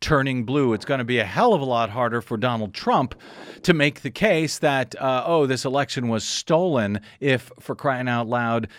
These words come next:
Desi's home state of Texas ends up turning blue.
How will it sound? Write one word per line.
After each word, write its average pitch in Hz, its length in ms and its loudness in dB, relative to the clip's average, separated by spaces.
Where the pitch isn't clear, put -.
Desi's 117 460 0
home 123 300 0
state 120 320 -2
of 107 220 -4
Texas 123 600 -2
ends 120 260 -2
up 110 220 0
turning 104 440 -4
blue. 123 440 -2